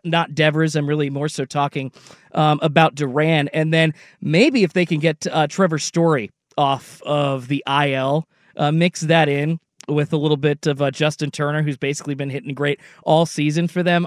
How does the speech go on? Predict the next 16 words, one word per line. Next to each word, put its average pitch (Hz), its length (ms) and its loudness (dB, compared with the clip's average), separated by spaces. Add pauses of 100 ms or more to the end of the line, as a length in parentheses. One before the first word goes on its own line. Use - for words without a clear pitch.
(120)
I, 165 140 -2
I 165 180 4
see 208 460 0 (240)
that 165 160 0
they've 165 200 2
got 151 380 0
some 139 220 -6
trajectory, 120 840 -8
and 139 220 -4
they've 175 180 0
got 185 220 2
players, 156 400 -2
I 151 80 -2
think, 156 240 -4
like 131 180 -6
Casas, 156 500 -2